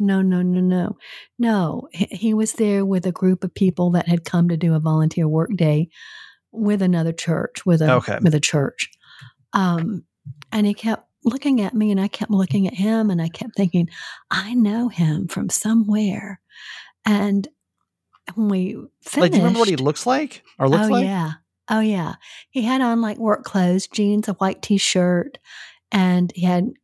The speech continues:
Speaker 1: kind of gray hair. And I would say he was probably, mm, I don't know, seventy-ish. Um,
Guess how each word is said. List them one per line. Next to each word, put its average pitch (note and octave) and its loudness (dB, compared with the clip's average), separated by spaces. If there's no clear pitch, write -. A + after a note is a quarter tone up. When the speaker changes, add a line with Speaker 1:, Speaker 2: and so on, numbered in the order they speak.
Speaker 1:
kind A3 0
of G#3 0
gray F#3+ 0
hair. F3 2
And F3 2
I F#3+ 0
would A3+ 0
say G3 0
he F#3+ 2
was F#3 0
probably, F3 0
mm, C#3 2
I C#3 -2
don't C#3+ -2
know, D3 -4
seventy-ish. E3 0
Um, F3+ -2